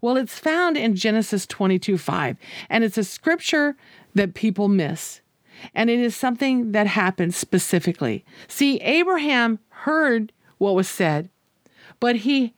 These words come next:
knew something else. And when he went to Mount Moriah, which is the same mountain that Jesus was crucified on, and he took Isaac up, he knew something was gonna happen.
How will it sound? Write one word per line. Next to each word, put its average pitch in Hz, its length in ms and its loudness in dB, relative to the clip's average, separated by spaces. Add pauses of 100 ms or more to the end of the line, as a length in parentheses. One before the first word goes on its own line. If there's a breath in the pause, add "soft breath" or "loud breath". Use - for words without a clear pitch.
(220)
knew 285 340 2
something 277 540 0
else. 151 460 -4 (640 loud breath)
And 208 200 0
when 240 180 2
he 247 220 2
went 277 400 0
to 254 240 0 (180 loud breath)
Mount 202 260 2
Moriah, 156 500 0
which 220 240 2
is 226 140 0
the 214 120 -2
same 349 500 0
mountain 208 400 2
that 180 160 2
Jesus 175 440 0
was 165 120 -2
crucified 151 560 0
on, 165 240 -2 (580 loud breath)
and 247 180 2
he 277 320 0 (220 soft breath)
took 370 240 0
Isaac 214 360 0
up, 185 180 0 (100)
he 311 180 0
knew 302 360 2
something 269 400 0
was 240 120 0
gonna 226 180 2
happen. 196 460 -2